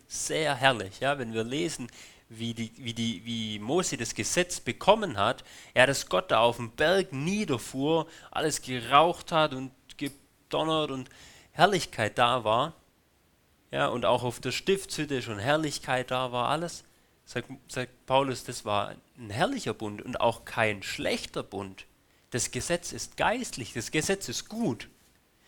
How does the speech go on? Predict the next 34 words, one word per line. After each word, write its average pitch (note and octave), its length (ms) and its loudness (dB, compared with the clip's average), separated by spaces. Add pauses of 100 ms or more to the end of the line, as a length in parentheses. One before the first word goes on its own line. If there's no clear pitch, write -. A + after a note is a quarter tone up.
(440)
Nicht D#3+ 240 -2
das - 140 -6
Gesetz D#3 340 0
ist D3 120 -2
das - 40 -14
Problem, A#2+ 300 0
sondern G2 260 -6
wir E3+ 240 4
sind G2+ 160 -8
das G2 160 -8
Problem, G2 360 -6
weil G2+ 200 -6
wir C#3 120 0
sind A#2+ 180 -6
Sünder, G3+ 320 0
das G#2+ 140 -6
ist A2 60 -4
ja, G#2+ 180 2
das, - 400 -10
deswegen A#2+ 480 -2
ist - 120 -12
das A2 160 -10
Gesetz - 380 -6
ein G#2 80 -14
Problem. G2+ 480 -6 (680)
Aber G#2 160 -4
nicht, C3+ 200 -2
weil A2+ 120 2
das G#2 160 -6
Gesetz A2 320 -2
an G#2 120 -8
sich G3+ 240 -4
schlecht - 380 -8
ist. - 180 -20